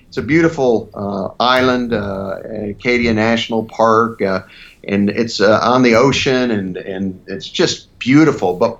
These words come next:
I've noticed something there that I've noticed almost everywhere I've ever gone that was near a body of water and that is that people would build little, little stone structures, if you will. They would stack stones, almost, you know, Zen-like, you know, to make,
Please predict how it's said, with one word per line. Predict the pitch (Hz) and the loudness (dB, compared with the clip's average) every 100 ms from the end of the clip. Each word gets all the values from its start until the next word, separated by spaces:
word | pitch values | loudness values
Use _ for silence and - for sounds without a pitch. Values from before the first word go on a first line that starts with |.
| - | 0
I've | 120 117 | 2 2
noticed | 139 180 208 - | 2 2 2 -2
something | 175 143 | -6 -4
there | 135 143 | 0 2
that | 143 120 | 2 0
I've | 120 | 0
noticed | 120 123 113 - | -2 -4 -6 -8
almost | 131 127 120 113 - | -4 -2 -2 -4 -2
everywhere | 185 220 240 190 175 | 0 2 0 2 4
I've | 147 - - | 2 0 -4
ever | 139 160 | -4 -4
gone | 156 143 135 113 104 104 - _ | -2 0 2 2 0 -2 -8 _
that | 113 110 | -6 -4
was | 113 104 | -6 -2
near | 120 139 143 143 - _ | 2 4 4 2 -6 _
a | 110 | -6
body | 107 113 117 117 | 0 2 4 4
of | 117 | 4
water | 113 117 110 113 110 - _ _ _ _ - | 4 4 2 0 -2 -10 _ _ _ _ -6
and | 104 | 0
that | 110 113 | 0 0
is | 107 | -2
that | 117 | -6
people | - 156 170 170 | -2 -2 0 2
would | 156 147 | 0 2
build | 123 120 110 | 2 4 2
little, | 120 143 147 147 - _ _ _ | 4 4 4 0 -8 _ _ _
little | 107 120 131 117 113 _ | -6 0 2 0 -4 _
stone | - - - 151 143 139 135 127 120 123 _ _ _ _ | -8 -6 -2 2 6 6 6 2 -2 -8 _ _ _ _
structures, | - - 147 127 - - 95 | -12 -2 0 0 -2 -10 -10
if | 101 101 | -10 -8
you | 104 | -6
will. | 95 | -4
They | 101 | -2
would | 104 104 | -4 -4
stack | - 139 131 120 | -4 -2 -2 -4
stones, | - - 127 120 95 92 90 | -12 -2 0 2 -2 -4 -4
almost, | 120 120 107 95 - 113 | -2 -2 -4 -8 -12 -4
you | 101 | -2
know, | 98 | -2
Zen-like, | 92 92 120 123 101 82 - | -6 -2 2 2 2 -2 -4
you | 101 | -4
know, | 92 | -4
to | - | -2
make, | 107 104 104 - | 2 2 2 -4